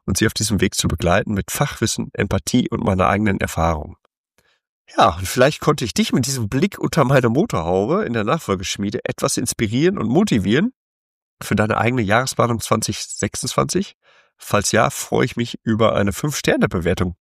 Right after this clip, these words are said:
für diesen Podcast. Äh, dazu scrollst du in deinem Podcast-Player einfach nach unten und drückst bitte auf die fünf Sterne. Dann finden nämlich auch andere Interessenten diesen Podcast noch besser.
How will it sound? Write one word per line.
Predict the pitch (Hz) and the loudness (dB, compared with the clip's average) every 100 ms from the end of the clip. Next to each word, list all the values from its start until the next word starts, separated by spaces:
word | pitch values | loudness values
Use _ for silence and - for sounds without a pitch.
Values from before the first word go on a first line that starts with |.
| _ _ _ | _ _ _
für | - | -2
diesen | 104 95 | 0 -2
Podcast. | - 120 - - - - - | -4 -4 -2 0 0 -6 -8
Äh, | - 104 - | -6 -6 -4
dazu | - - - | -4 -2 -2
scrollst | 110 - - 113 143 - - | -2 -4 -2 2 2 2 0
du | |
in | 120 | 2
deinem | 110 104 | 2 2
Podcast-Player | 135 - 117 - 107 104 - | -2 0 -4 -4 -2 0 2
einfach | 117 - 117 | 0 0 0
nach | 101 - | 0 0
unten | 110 117 - 110 - | -2 -2 -4 -6 -4
und | 101 98 - - - | -2 -2 -4 -12 -4
drückst | 98 117 - - | 0 0 -2 -2
bitte | - 110 101 | -2 0 0
auf | 170 | 0
die | - 95 | 0 -2
fünf | - 131 127 | 0 -2 -2
Sterne. | - - 101 98 196 - - - - | -2 2 4 4 0 -6 -20 -20 -4
Dann | 101 | -4
finden | 92 - - 92 | -2 -2 0 -2
nämlich | 92 95 - | -2 -2 2
auch | 120 - - _ _ - | 2 0 -8 _ _ 0
andere | 98 113 98 | 2 4 4
Interessenten | 90 - - 87 78 85 | 2 0 -2 -2 -2 -2
diesen | 95 90 101 | -2 -2 -4
Podcast | - - - 82 - - | -6 -12 -8 -8 -6 -6
noch | 101 | -4
besser. | 98 87 | -2 -4